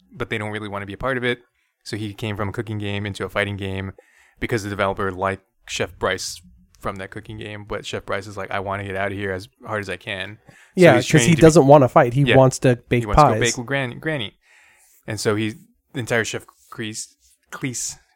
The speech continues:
Speaker 1: Bryce?
Speaker 2: Bryce.
Speaker 1: Chef Bryce thing is he's trying to become O P so that the developer has to remove it from the game because the, um,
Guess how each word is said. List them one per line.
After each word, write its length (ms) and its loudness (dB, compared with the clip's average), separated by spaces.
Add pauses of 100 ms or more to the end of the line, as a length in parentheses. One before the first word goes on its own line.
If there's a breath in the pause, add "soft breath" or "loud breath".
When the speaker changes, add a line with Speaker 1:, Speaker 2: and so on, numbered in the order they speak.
(220)
Speaker 1:
Bryce? 380 -6 (200)
Speaker 2:
Bryce. 240 2
Speaker 1:
Chef 140 -6 (180)
Bryce 360 -4
thing 240 -10
is 160 -10
he's 180 -10
trying 200 -6
to 240 -8 (420)
become 400 -6
O 160 -4
P 360 -4
so 260 -2
that 220 -4
the 80 -10
developer 600 -6 (320)
has 220 -8
to 100 -4
remove 200 -4
it 40 -18
from 120 -10
the 60 -8
game 280 -8
because 300 -10
the, 400 -8 (120)
um, 440 -14